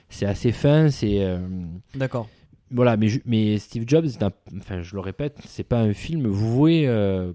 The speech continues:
Speaker 1: pour faire un, un culte à, à Steve Jobs, hein, voilà. Pour moi, hein,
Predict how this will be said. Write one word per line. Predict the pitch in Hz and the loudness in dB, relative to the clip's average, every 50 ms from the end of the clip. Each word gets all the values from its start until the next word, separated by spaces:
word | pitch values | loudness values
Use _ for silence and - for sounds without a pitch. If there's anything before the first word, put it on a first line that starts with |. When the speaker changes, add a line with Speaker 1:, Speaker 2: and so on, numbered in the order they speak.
| - | -8
Speaker 1:
pour | - 107 95 | -10 -10 -8
faire | - - 117 107 | -6 -4 -2 -2
un, | 104 101 101 98 98 95 92 92 92 | 0 0 0 0 -2 -2 -4 -4 -6
un | 95 101 | -6 -6
culte | - - - 185 156 - 120 | -4 -2 -2 -2 0 0 0
à, | 110 101 98 95 95 92 90 90 90 87 80 78 80 - - | 0 0 0 -2 -2 -4 -6 -8 -8 -10 -10 -12 -14 -12 -10
à | 95 101 | -8 -8
Steve | - - 139 127 120 | -6 -4 -4 -2 2
Jobs, | 123 131 110 95 95 104 | 4 4 4 4 2 -2
hein, | 101 | -2
voilà. | 98 104 98 90 85 - - _ | -2 -2 -2 -4 -4 -8 -8 _
Pour | - 110 117 | -2 0 4
moi, | 139 156 156 135 127 | 6 6 6 6 6
hein, | 143 147 | 4 0